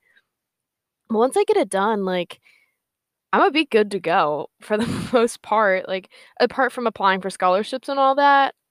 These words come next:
I'm gonna be pretty set. And that's a great feeling going into senior year, 'cause then I can just focus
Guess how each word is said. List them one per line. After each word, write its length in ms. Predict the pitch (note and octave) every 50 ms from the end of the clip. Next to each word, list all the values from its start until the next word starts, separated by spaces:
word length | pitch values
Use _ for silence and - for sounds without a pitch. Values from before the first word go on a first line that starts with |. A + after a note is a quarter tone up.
| _ _ _ _ _ _ _ -
I'm 480 | G3+ G3+ G3 G3 G3 G3 G3 F#3+ F#3+ F3
gonna 220 | F#3+ F#3+ F#3 F3+
be 380 | F3 F3 E3+ E3 E3 D#3+ D#3+ D#3+ - _ _ _ -
pretty 200 | - G3 F3+ E3
set. 320 | - - C#3 A#2 - - _ _ _ _ _ _ _ _ _ _ _ _ _ _ -
And 100 | G#3 G#3+
that's 180 | B3 - - A3
a 40 | G3
great 320 | - E3+ F3 F3 F3+ F3+
feeling 240 | - F#3 F3+ F3+ F3
going 200 | F3+ F3+ F3+ F#3+
into 100 | G3+ G3+
senior 240 | - A#3 A#3+ B3 B3
year, 220 | B3+ B3+ B3 B3
'cause 180 | - A#3+ G3+ F3
then 280 | F3+ F3 F#3 F#3+ G3
I 120 | - - F3+
can 140 | - F#3+
just 220 | F3+ F3 E3 - -
focus 380 | F3+ E3 E3 - E3+ E3+ -